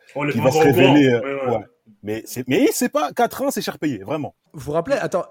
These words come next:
Speaker 3: à, à trois un, vous vous rappelez ce que rate Sebak ?
Speaker 2: Ouais.
Speaker 3: <laughs> Genre, il y avait,
Speaker 1: Ouais.
Speaker 3: genre, il joue le hors-jeu, le, les Espagnols jouent le hors-jeu. Sebak, il est tout seul dans la
Speaker 2: Ouais,
Speaker 3: surface,
Speaker 2: ouais,
Speaker 3: il tire
Speaker 2: ouais.
Speaker 3: ballon, il met trois ans à tirer. Et, oh là là,
Speaker 2: Mais attends,
Speaker 3: j'étais là.
Speaker 2: Ra-,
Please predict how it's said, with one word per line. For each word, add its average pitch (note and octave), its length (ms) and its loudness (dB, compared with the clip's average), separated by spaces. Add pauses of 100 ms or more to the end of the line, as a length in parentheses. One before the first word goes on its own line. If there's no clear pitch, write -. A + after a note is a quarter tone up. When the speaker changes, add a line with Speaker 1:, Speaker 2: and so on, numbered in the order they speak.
(220)
Speaker 3:
à, D#3+ 220 -6
à D#3 60 -4
trois F3 300 -2
un, A#3+ 220 0
vous C3+ 140 -14
vous C3+ 40 -12
rappelez D3+ 460 -6
ce - 80 -16
que - 100 -10
rate D3+ 200 -4
Sebak ? - 500 -6 (1080)
Speaker 2:
Ouais. A#2+ 220 2
Speaker 3:
<laughs> - 60 -14
Genre, G#3 180 0
il F#3+ 40 2
y F#3 40 4
avait, F#3 100 -2
Speaker 1:
Ouais. A#2+ 80 -2
Speaker 3:
genre, A3 160 0
il G3+ 100 0
joue G#3 160 0
le G#3+ 80 4
hors-jeu, G3 260 -2
le, F3 200 -2
les E3 160 -8
Espagnols G3+ 340 -6
jouent F3+ 140 -10
le F#3 80 -2
hors-jeu. F3 240 -8
Sebak, F3+ 380 -10
il C3+ 100 -14
est B2 140 -12
tout F4 220 -16
seul A#3+ 340 -4
dans F#3 100 -4
la F#3 100 4
Speaker 2:
Ouais, D3 60 2
Speaker 3:
surface, C#3 260 0
Speaker 2:
ouais, B2+ 80 4
Speaker 3:
il A#2 60 4
tire A2 100 2
Speaker 2:
ouais. G#2 40 -2
Speaker 3:
ballon, G3 200 0 (260)
il E3+ 100 -6
met D#3+ 100 -2
trois F#3 420 -4
ans F3+ 80 -6
à D#3 80 -6
tirer. D3+ 580 -12
Et, A#2+ 40 -12
oh B2 180 -10
là A#2 120 -12
là, A2+ 80 -14
Speaker 2:
Mais A#2 80 -8
attends, A#2+ 220 -4
Speaker 3:
j'étais A#2 200 -10
là. A#2 120 -12
Speaker 2:
Ra-, C3 180 -8